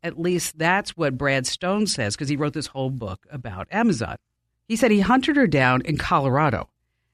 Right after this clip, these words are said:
It's a voiceover artist by the name of Nina Roll. Now, Roll and Amazon, they don't say yes or no. But if you go over to Nina's website and you start listening to her,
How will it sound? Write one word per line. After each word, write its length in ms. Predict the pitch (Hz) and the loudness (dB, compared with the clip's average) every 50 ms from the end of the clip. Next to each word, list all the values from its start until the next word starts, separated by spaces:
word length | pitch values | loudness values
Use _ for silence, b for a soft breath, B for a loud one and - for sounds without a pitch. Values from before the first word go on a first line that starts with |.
| _ _ _ | _ _ _
It's 120 | - - 165 | -6 -2 0
a 40 | 147 | 2
voiceover 580 | 135 131 156 196 269 302 285 302 285 247 240 - - | 2 2 2 4 4 4 4 2 2 2 2 2 2
artist 320 | 127 127 113 113 120 - | 2 2 2 2 0 -2
by 80 | - 131 | -2 -2
the 80 | 131 | 0
name 140 | 131 127 120 | 2 2 2
of 100 | 113 107 | 2 2
Nina 280 | 120 131 156 190 208 208 | 2 2 4 4 2 2
Roll. 460 | 165 131 123 110 92 - - - - _ _ _ _ - | 0 0 0 0 -2 -2 -6 -8 -10 _ _ _ _ -6
Now, 280 | 135 139 139 135 131 - - - - | -2 0 2 2 0 -2 -8 -10 -2
Roll 520 | 147 175 190 214 233 240 240 247 233 - - _ _ | 0 2 4 6 6 6 4 2 0 -2 -8 _ _
and 100 | - 160 | 0 2
Amazon, 540 | 160 156 160 160 151 151 156 151 151 147 135 | 4 4 4 4 4 4 4 2 2 2 2
they 100 | 156 170 | 2 2
don't 180 | 185 196 190 190 | 2 2 0 -4
say 340 | - - 170 165 165 165 | -6 -4 -2 0 2 2
yes 420 | 160 151 139 135 143 143 135 - - | 2 2 4 4 4 2 2 0 0
or 100 | 156 143 | 2 2
no. 400 | 139 131 123 117 110 110 113 - _ _ _ _ _ _ _ | 4 4 4 4 2 2 0 -4 _ _ _ _ _ _ _
But 220 | - 196 202 202 202 | 0 2 2 2 0
if 60 | - _ _ | -4 _ _
you 100 | - 214 | -6 -2
go 180 | 196 294 320 370 | 0 2 4 4
over 120 | 370 330 | 4 2
to 200 | - - 196 170 | 2 2 2 2
Nina's 360 | 151 156 170 190 190 180 - - | 4 4 4 4 4 4 2 2
website 580 | 131 135 127 117 107 - - 85 82 87 - _ | 0 0 0 0 -2 -6 -8 -8 -8 -8 -8 _
and 140 | 165 160 175 | -2 0 0
you 80 | 170 175 | 0 0
start 360 | - - - 196 185 185 - | -2 -2 0 0 0 0 0
listening 540 | 170 175 190 254 311 311 - - 180 143 131 - | -2 0 2 2 2 2 0 0 0 0 2 0
to 100 | 127 120 | -2 -6
her, 340 | 110 120 113 107 113 123 | -6 -4 -4 -4 -4 -4